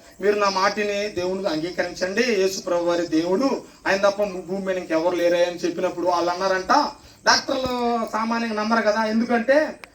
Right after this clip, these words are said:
వాళ్ళకి విస్తారమైన ఆస్తులు ఉంటాయి, విస్తారమైన ధనం వస్తుంటది time to time, అందుకని వాళ్ళే, "నా దేవుడు ఏంది, ఇప్పుడేమో దేవుళ్ళే, నా వయసు చాలా ఉంది, ఇప్పుడు కాదు దేవుడు,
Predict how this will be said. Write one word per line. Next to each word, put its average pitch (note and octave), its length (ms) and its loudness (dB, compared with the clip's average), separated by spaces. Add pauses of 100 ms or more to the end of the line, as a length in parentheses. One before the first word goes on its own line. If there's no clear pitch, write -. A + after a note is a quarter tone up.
(140)
వాళ్ళకి G#3+ 180 2
విస్తారమైన A3+ 580 0
ఆస్తులు G#3 380 0
ఉంటాయి, G3+ 280 -2
విస్తారమైన G#3 500 0
ధనం A3 320 -2
వస్తుంటది F#3 480 -4
time G3+ 520 -4
to G3+ 120 -2
time, F#3 240 2 (360)
అందుకని B3+ 340 2
వాళ్ళే, A#3+ 280 4
"నా A#3 200 -4
దేవుడు A#3+ 360 0
ఏంది, A3+ 180 2
ఇప్పుడేమో A3+ 420 -2
దేవుళ్ళే, G3+ 480 -2
నా G3 140 -4
వయసు F#3+ 340 -4
చాలా F#3 200 -2
ఉంది, F3+ 320 -4
ఇప్పుడు G3 260 -4
కాదు E3+ 240 0
దేవుడు, F3 580 -2